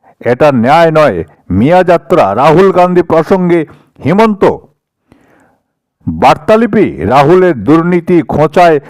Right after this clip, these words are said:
বোফোর্স তোপ হিমন্তর।" গতি দৈনিক, "এবার মিয়া পরিবারের মহিলারাও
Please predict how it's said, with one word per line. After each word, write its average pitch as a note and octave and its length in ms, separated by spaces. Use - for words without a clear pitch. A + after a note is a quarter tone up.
বোফোর্স D#3+ 640
তোপ F#3 340
হিমন্তর।" C#3+ 720
গতি E3 320
দৈনিক, F3+ 600
"এবার B2 380
মিয়া C#3+ 320
পরিবারের D3+ 580
মহিলারাও D#3 580